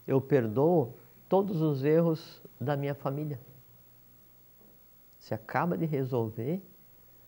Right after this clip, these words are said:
a razão kármica que te levou a escolher um ramo familiar. Eu perdoo todos os erros do gênero humano. Entende? Você não sabe quais são.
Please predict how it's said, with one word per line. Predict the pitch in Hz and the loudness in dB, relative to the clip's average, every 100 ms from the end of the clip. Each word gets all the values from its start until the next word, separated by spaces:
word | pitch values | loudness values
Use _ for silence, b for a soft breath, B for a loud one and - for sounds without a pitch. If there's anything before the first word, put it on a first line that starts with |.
| - | -8
a | 113 | -4
razão | 117 113 139 | -2 -2 -2
kármica | 135 - 139 170 165 139 | -4 -4 -2 -2 -4 -8
que | - | -8
te | 151 | -6
levou | 135 120 120 151 - | -4 -2 -2 -2 -2
a | |
escolher | 139 - 127 135 | -6 -4 -4 -2
um | |
ramo | 139 139 139 | -4 -6 -6
familiar. | - 143 139 143 135 - _ _ _ _ _ _ _ _ _ _ _ _ B B B B _ - | -8 -8 -8 -10 -12 -20 _ _ _ _ _ _ _ _ _ _ _ _ B B B B _ -2
Eu | 135 | -2
perdoo | 127 135 110 120 165 151 | 2 2 2 2 2 0
todos | - 180 170 151 | 0 0 0 0
os | |
erros | 165 165 143 | 2 2 0
do | 143 170 | 0 0
gênero | 165 165 160 160 | 2 0 0 0
humano. | 156 165 135 117 - - _ _ _ _ _ - | -2 -2 -6 -10 -16 -20 _ _ _ _ _ -16
Entende? | 107 123 120 | -6 -4 -2
Você | 180 | 0
não | 160 | -2
sabe | - 202 170 | 0 -2 0
quais | 131 120 | -2 -2
são. | - 92 | -6 -10